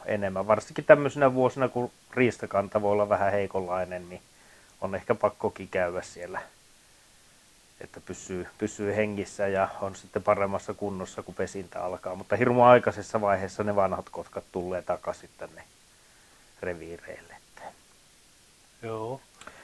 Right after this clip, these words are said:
Speaker 1: Ja siihen tietenkin liittyy se, että jos ei täällä ole niitä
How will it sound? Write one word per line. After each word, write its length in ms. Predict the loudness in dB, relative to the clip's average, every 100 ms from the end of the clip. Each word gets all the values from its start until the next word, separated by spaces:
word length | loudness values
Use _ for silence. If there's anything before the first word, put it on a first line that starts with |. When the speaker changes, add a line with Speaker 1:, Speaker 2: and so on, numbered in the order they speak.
| -8 -6
Speaker 1:
Ja 80 |
siihen 300 | -6 -6 -8
tietenkin 340 | 2 2 4 6
liittyy 380 | 6 6 0 2
se, 200 | 4 4
että 220 | 4 4
jos 260 | 4 4
ei 100 | 2
täällä 320 | 4 6 6 6
ole 200 | 4 2
niitä 340 | 0 0 0